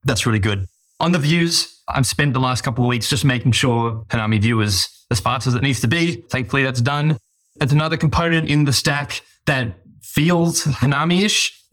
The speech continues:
Every Hanami view is a class, just like every action is a class. And you explicitly declare the values that you want to pass from your view class to the template. And this has been in production for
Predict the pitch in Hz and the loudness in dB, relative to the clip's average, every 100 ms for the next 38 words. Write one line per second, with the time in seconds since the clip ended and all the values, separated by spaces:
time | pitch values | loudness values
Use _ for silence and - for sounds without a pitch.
0 | - 160 180 165 143 156 160 160 147 214 | -2 0 2 2 2 2 2 2 2 2
1 | 214 208 - - 123 - - 214 120 - | 0 -2 -6 -2 -2 0 0 0 0 -2
2 | - - - 160 165 160 170 170 220 - | -4 -6 -4 0 0 0 0 0 -2 0
3 | 151 120 113 123 165 - 311 - - - | 2 4 2 0 0 0 0 0 -2 -4
4 | - - 147 151 156 147 156 143 - - | -8 -6 -2 2 4 4 2 0 -2 -2
5 | - 247 262 214 226 214 - 233 220 147 | 0 0 2 0 0 -2 -2 0 2 2
6 | 127 - _ 160 143 151 185 151 139 156 | -2 -6 _ 0 0 0 2 2 2 0
7 | 143 147 147 135 160 143 147 - 160 147 | 2 2 0 -2 0 0 0 -2 2 2
8 | 147 143 139 107 - - _ 156 143 139 | 4 2 0 -2 -6 -14 _ 2 2 4
9 | 131 127 147 143 170 - - 143 131 160 | 2 2 2 2 -2 -6 -4 -2 0 -2
10 | - - 131 131 131 170 196 127 - - | -2 0 0 0 0 -2 -2 -2 -4 -8
11 | _ _ _ - 131 131 135 135 135 120 | _ _ _ -4 0 0 0 2 2 0
12 | - 160 214 254 180 175 165 160 - - | -4 -2 0 0 0 0 0 0 0 -2
13 | 170 - 143 127 117 123 120 120 110 | -2 0 2 2 2 2 2 0 -2